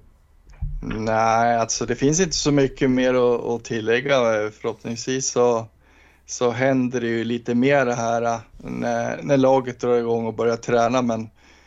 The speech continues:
men om det kommer hända så mycket mer, eh, på, på spelarfronten, det, det, det är ju frågan om.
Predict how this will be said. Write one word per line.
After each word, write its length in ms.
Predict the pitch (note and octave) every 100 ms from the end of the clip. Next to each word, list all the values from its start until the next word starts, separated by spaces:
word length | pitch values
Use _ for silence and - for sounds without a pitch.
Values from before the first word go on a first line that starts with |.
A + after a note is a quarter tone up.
| _ _
men 380 | - A2 A2+ A2
om 120 | A2
det 100 | A#2
kommer 240 | A2+ A#2+ A#2+
hända 220 | B2 A#2+
så 240 | A#2+ -
mycket 500 | B2 B2 - - B2+
mer, 320 | A#2+ A#2+ A#2+ A#2 A#2 G#2+ - -
eh, 180 | - - -
på, 220 | A#2 A2+
på 140 | - A#2+
spelarfronten, 760 | - A#2+ A#2 - C#3+ C3 G#2+
det, 260 | A2+ A#2+ A#2
det, 300 | - B1 -
det 80 | -
är 140 | B1 -
ju 80 | G#2+
frågan 400 | - G#2+ G#2+ A2
om. 220 | G#2+